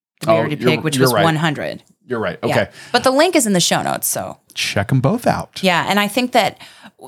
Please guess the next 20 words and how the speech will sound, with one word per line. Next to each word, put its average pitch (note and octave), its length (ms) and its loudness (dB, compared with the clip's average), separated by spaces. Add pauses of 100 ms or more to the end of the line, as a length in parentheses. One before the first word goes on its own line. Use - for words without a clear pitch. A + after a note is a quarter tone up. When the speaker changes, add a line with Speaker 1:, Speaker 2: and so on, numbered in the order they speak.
Speaker 1:
this A3+ 400 0
one D4+ 120 4
didn't G#3+ 280 0
really E3+ 260 4
need D3+ 520 2
video F3 560 4
per G#3 220 0
se G3 260 2
because F3+ 260 -2
the B2+ 80 -4
episode - 360 -4
artwork D3 400 -2
had, D3+ 440 -2 (200)
had C#3 400 -2
pictures, B3 800 -2
and E3 680 2 (680)
also F3+ 800 4
Ron F3 320 2
was E3 180 0
an D3 80 -6